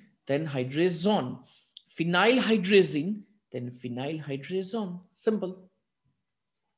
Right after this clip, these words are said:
next और दो compounds है ऐसे ही। Suppose Z equals nh,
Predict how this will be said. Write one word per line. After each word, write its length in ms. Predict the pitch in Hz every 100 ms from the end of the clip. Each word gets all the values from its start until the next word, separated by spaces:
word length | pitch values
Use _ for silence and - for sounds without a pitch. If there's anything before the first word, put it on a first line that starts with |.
| _ _ _ _ _ _ _ _ _
next 460 | 131 151 - - - -
और 220 | 165 180
दो 100 | 180
compounds 520 | 175 165 160 160 151
है 60 | 151
ऐसे 220 | 143 156
ही। 200 | 156 165 160 _ _ _ _ _ _ _ _ _ - - - _ _ _ _ _ _ _ _ _ _ _ _ _ _
Suppose 480 | - 202 196 262 233
Z 560 | - 131 160 170 220 254 208
equals 800 | - 170 151 208 - - - - _ _ _ _ _ -
nh, 760 | 151 165 220 269 - - -